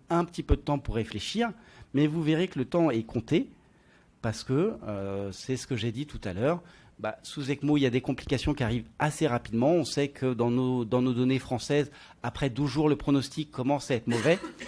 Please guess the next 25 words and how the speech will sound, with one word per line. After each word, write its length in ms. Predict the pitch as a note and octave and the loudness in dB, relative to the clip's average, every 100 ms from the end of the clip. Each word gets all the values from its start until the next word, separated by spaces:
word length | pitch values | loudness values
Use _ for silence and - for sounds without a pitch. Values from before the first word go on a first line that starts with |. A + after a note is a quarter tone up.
| - - - | -12 -10 -4
Et 100 | A#2 | 2
donc, 180 | D3+ F3+ | 2 0
finalement, 400 | C3 B2+ B2+ E3+ | 0 2 4 4
là, 120 | C#3+ | 4
je 140 | A2 | 2
reprends 440 | A2+ C#3 - D3+ D3+ | 0 0 0 0 0
ce 140 | - | 2
papier 380 | - C#3 D#3+ D#3+ | 2 4 4 4
qui 100 | C#3 | 2
a 20 | |
été 160 | A#2+ B2+ | 2 0
cité, 500 | - C#3+ D#3+ E3 E3 - - - - | -2 0 6 6 4 -8 -20 -20 -8
mais 320 | A2+ A#2 C#3+ | 2 4 6
qui 180 | D3 - | 4 2
arrive 320 | C3 C#3+ D#3 - - | 2 2 0 -4 -2
à 100 | A#2 | -2
point 220 | - D#3 | 4 6
nommé, 320 | D#3 D3+ F3 | 8 10 8
parce 240 | F3+ G#2 - | 6 -2 -4
que 140 | C#3 | -6
c'est 160 | C3 G#2 | -4 0
vraiment 180 | B2 | 0
quelque 180 | D3+ C3 | 2 0
chose 180 | - C#3 | 0 2
d'intéressant. 640 | A#2+ - G2 G2+ - A3 | 0 0 -2 0 2 2